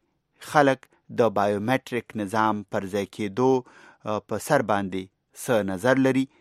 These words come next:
آه، یو شمیر تجارتي مشران وایي چې د بایومټریک نظام پر ځای کېدو سره به د دوی په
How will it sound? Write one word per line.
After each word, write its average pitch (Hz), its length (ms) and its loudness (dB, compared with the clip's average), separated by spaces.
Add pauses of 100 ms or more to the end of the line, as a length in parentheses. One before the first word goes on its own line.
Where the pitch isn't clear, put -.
(200)
آه، 101 160 -4 (140)
یو 143 180 8
شمیر 110 320 -4 (240)
تجارتي 104 480 -2 (140)
مشران 101 480 -2
وایي 123 200 0
چې - 340 -16 (120)
د 90 100 -4
بایومټریک 107 760 -4
نظام 104 360 -2
پر 98 160 -4
ځای 95 180 -4
کېدو 104 220 -2 (140)
سره 117 200 0
به 107 80 2 (400)
د 123 160 4
دوی 156 140 4 (220)
په 123 200 4